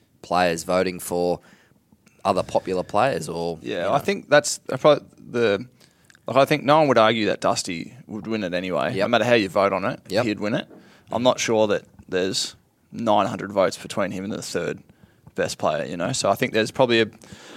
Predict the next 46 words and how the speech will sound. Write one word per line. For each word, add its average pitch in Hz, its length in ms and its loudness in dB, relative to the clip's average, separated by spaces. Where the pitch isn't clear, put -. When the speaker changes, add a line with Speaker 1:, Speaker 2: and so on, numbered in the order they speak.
Speaker 2:
a 120 80 4
way 135 220 8
you 131 120 2
could 113 160 -4
do 135 160 4
the 123 100 0
voting 127 360 6
a 117 40 0
little 127 180 2
bit 117 200 2
better. 156 300 4
Um, 107 420 0
as 113 120 -2
you 104 60 -6
said, - 160 -4
so 143 120 2
many 131 140 0
guys 95 300 4
these 101 180 -2
days 90 260 0
don't 101 200 2
watch 87 220 0
footy. 98 500 -4
Speaker 1:
Yep. 80 100 -10
Speaker 2:
You - 60 -10
know, 82 80 -4
they're 90 100 -2
trying 92 180 -4
to 90 60 -10
get 95 140 -6
away 90 260 2
from 95 200 -10
it 98 200 -2
and 82 160 -8
all 113 80 6
that 110 120 4
sort 95 140 -2
of 92 60 -4
stuff. 92 260 2
So, 95 320 0
um, 107 440 4
Speaker 1:
How 110 60 -2
would 98 120 -6
you 95 60 -8
do 98 120 -4
it? - 80 -10